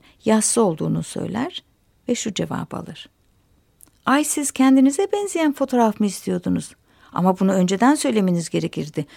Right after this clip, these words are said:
Nereden bilebiliriz ki?" Evet, kişisel tüm özellikleri yok eden, kötü röt-, rötuştan nasibini almayan var mıdır? Ben bilmiyorum. Ama Giselle Freund,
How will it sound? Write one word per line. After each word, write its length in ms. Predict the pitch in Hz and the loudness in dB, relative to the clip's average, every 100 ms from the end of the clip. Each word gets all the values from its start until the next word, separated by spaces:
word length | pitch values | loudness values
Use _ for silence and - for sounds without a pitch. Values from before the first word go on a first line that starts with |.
| - | -6
Nereden 360 | 180 175 170 170 | 0 2 2 0
bilebiliriz 640 | 170 175 175 175 220 415 - | 0 -2 0 0 0 -2 -4
ki?" 240 | 220 - _ _ _ _ _ _ - - - - - - - | -4 -6 _ _ _ _ _ _ -20 -20 -20 -20 -20 -20 -6
Evet, 340 | 254 233 165 - - - - - - - - _ | -2 0 -2 -6 -20 -20 -20 -20 -20 -20 -20 _
kişisel 520 | - - - - 381 381 | -6 -4 0 2 2 0
tüm 320 | - 311 403 | -4 -2 -2
özellikleri 800 | - 220 196 175 180 - 175 208 | 0 -2 0 0 -2 -4 -2 0
yok 240 | 190 185 - | 0 -2 -4
eden, 300 | 143 143 117 _ _ _ _ - - | -6 -6 -8 _ _ _ _ -20 -12
kötü 260 | - 254 381 | -6 -4 -2
röt-, 500 | 320 233 - - 196 | -2 -2 -6 -10 -2
rötuştan 640 | 202 208 190 - 175 160 | 0 0 -6 -4 -2 0
nasibini 480 | 170 220 233 185 160 - | 0 -2 -2 -2 -4 -2
almayan 500 | 214 240 202 151 - - | 0 2 0 -2 -8 -10
var 280 | 220 262 254 | -2 2 2
mıdır? 580 | 170 156 240 285 - - _ - | 0 -2 -4 -4 -8 -14 _ -2
Ben 280 | 233 277 | 2 2
bilmiyorum. 540 | 226 220 156 143 - - _ _ _ _ _ - - - - - - | 4 4 2 -2 -6 -16 _ _ _ _ _ -20 -20 -18 -18 -20 -2
Ama 320 | - 339 - - | 2 4 2 0
Giselle 420 | 247 302 349 339 - | -2 0 0 -2 -6
Freund, 340 | - - 349 | 0 2 2